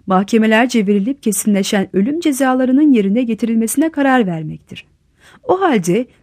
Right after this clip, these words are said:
bütün cezalardan ayrı olarak ölüm cezasının yerine getirilmesi için meclisin bir karar vermesi lazımdır.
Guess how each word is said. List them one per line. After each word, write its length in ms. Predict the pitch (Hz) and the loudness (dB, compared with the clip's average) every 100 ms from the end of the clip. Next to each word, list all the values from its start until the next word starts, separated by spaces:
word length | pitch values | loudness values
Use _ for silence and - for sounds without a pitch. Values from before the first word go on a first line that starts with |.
| 220 | -8
bütün 240 | - 370 | 0 2
cezalardan 760 | 359 285 285 285 285 285 294 277 | 2 2 2 2 2 2 0 0
ayrı 300 | 220 220 311 | 2 2 0
olarak 420 | 339 269 233 240 - | 0 0 -2 -4 -2
ölüm 260 | 233 320 | 0 2
cezasının 600 | 285 208 208 214 - 240 | 2 2 2 0 0 2
yerine 320 | 240 208 214 294 | 2 2 0 0
getirilmesi 720 | 233 214 208 208 214 - 311 | -2 -4 -4 -2 -4 -4 -6
için 440 | 240 - 180 262 _ - - | -4 -4 -2 -4 _ -10 -2
meclisin 500 | 208 196 208 254 262 | -2 -2 -2 -2 0
bir 140 | 359 | -2
karar 340 | - 302 285 | -2 0 2
vermesi 440 | 254 190 170 - 175 | 2 0 0 -4 -6
lazımdır. 680 | 170 165 165 156 160 - | -4 -6 -6 -8 -8 -14